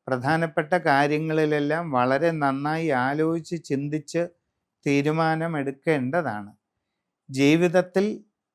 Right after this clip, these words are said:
നിർണായകമായ സന്ദർഭങ്ങളിൽ നിങ്ങൾ എടുക്കുന്ന തീരുമാനങ്ങൾ തെറ്റാനിടയായാൽ അങ്-, അത് നിങ്ങളുടെ ജീവിതത്തെ ഉടനീളം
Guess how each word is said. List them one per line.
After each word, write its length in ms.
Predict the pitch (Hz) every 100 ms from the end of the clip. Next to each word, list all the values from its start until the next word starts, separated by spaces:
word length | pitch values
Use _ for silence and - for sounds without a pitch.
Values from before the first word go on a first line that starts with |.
| _ _ _ -
നിർണായകമായ 1000 | 143 143 143 170 196 202 202 190 185 180 180 180
സന്ദർഭങ്ങളിൽ 920 | 156 139 160 170 170 165 170 165 180 180
നിങ്ങൾ 300 | 147 151 175 175
എടുക്കുന്ന 460 | 151 151 165 160 170
തീരുമാനങ്ങൾ 840 | 160 139 151 165 160 156 156 160 170 _ _ _ _ _ _ _ -
തെറ്റാനിടയായാൽ 1120 | 131 - 175 196 202 165 156 151 151 151 175 151
അങ്-, 220 | 139 147 -
അത് 200 | 135 143
നിങ്ങളുടെ 400 | 170 151 151 151 143
ജീവിതത്തെ 600 | 135 151 165 147 - 151 151
ഉടനീളം 640 | 127 131 156 143 131